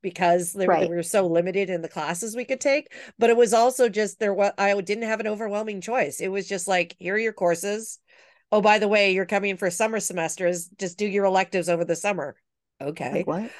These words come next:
Speaker 2: Oh,
Speaker 1: Uh,
Speaker 2: okay.
Speaker 1: yeah. Okay.
Speaker 2: Yeah. Let me,
Speaker 1: Um,
Speaker 2: uh, yeah.
Speaker 1: <laughs>
Speaker 2: Surprising no one, Lee. My experience was completely different.
Speaker 1: Yeah.
Speaker 2: Because York is absolutely not like that, right? And I
Speaker 1: Yes,
Speaker 2: had no
Speaker 1: it's
Speaker 2: idea.
Speaker 1: massive.
Speaker 2: Yeah, right.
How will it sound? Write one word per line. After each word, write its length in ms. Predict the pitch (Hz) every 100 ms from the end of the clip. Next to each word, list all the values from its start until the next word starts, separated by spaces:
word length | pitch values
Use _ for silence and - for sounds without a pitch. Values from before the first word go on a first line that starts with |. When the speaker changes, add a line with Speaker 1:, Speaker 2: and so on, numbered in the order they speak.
| -
Speaker 2:
Oh, 60 | 214
Speaker 1:
Uh, 120 | 196
Speaker 2:
okay. 180 | 196 226
Speaker 1:
yeah. 200 | 190 - _ - -
Okay. 400 | 170 - 139 185
Speaker 2:
Yeah. 200 | 254 247
Let 160 | - 208
me, 240 | 294 277
Speaker 1:
Um, 240 | 233 196 - - - -
Speaker 2:
uh, 60 | 196
yeah. 160 | - 208
Speaker 1:
<laughs> 0 |
Speaker 2:
Surprising 560 | 247 233 240 285 240 220
no 140 | 214
one, 240 | 190 165
Lee. 240 | 151 156 185
My 140 | 165
experience 360 | 175 - 170 170
was 100 | 151
completely 420 | 156 - 143 180
different. 360 | 147 135 196 - _ -
Speaker 1:
Yeah. 200 | 202 -
Speaker 2:
Because 380 | - 160 185 180
York 280 | 156 262 -
is 140 | 170 -
absolutely 760 | 143 156 156 - 143 131 127 135
not 240 | 214 247 -
like 160 | - -
that, 240 | - - - _
right? 220 | 151 202
And 120 | 185
I 60 | 185
Speaker 1:
Yes, 40 | 202
Speaker 2:
had 100 | 202 -
no 200 | 262 285
Speaker 1:
it's 60 | 175
Speaker 2:
idea. 100 | 139
Speaker 1:
massive. 480 | 165 175 - 147 123
Speaker 2:
Yeah, 300 | - - -
right. 220 | - 180